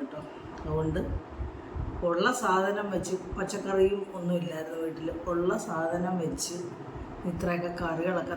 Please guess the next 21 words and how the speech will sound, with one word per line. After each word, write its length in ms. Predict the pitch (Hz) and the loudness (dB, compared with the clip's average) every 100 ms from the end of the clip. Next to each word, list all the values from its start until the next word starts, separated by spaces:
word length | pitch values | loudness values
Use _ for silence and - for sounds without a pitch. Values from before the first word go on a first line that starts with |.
| - | -4
തട്ടിക്കൂടി. 440 | 151 170 160 156 151 | -6 -4 -4 -4 -2
നിങ്ങളെല്ലാവരും 520 | 156 160 165 160 175 170 | -4 -2 0 0 0 -2
പറയും, 240 | 165 160 147 | -2 -2 -2
"എന്നോ 180 | 147 165 | -2 -2
ഒത്തിരി 280 | 156 - 165 170 | -2 -4 -6 -6
കറികളൊക്കെ 520 | 170 143 147 156 147 147 | -6 -4 -2 -4 -4 0
ഉണ്ട്." 100 | 143 147 | 2 4
നോക്ക്, 180 | 143 151 | 2 0
ഇതൊക്കെ 260 | 156 - 175 | 0 -2 -2
വെറും 280 | 160 143 170 175 - - - - - - | -4 -4 -6 -6 -6 -8 -8 -8 -6 2
പെട്ടെന്ന്, 440 | - - 208 208 190 - - - - | 2 4 2 2 -2 -6 -6 -2 0
വളരെ 260 | 175 185 214 208 | 2 4 4 4
പെട്ടെന്ന് 500 | 196 - 196 190 226 240 - - - - 185 | 2 2 0 2 0 0 -6 -10 -6 0 2
ഒരു 100 | 190 | 2
കറി 180 | 175 170 190 | 2 2 2
ഉണ്ടാക്കുന്നത് 520 | 160 165 147 156 147 151 | 2 0 0 -2 -2 0
ഞാനേ. 280 | 147 151 139 - - - - - - - - - | 0 0 -2 -4 -8 -10 -10 -10 -10 -10 -8 2
അല്ല, 120 | 180 180 | 4 6
കൂടുതൽ 240 | 202 190 214 214 | 6 6 4 4
സമയമെടുത്ത് 720 | 180 175 214 202 175 - 190 185 - - | 4 6 4 4 4 4 4 4 2 -2
കൂടുതൽ 260 | 196 180 | 2 4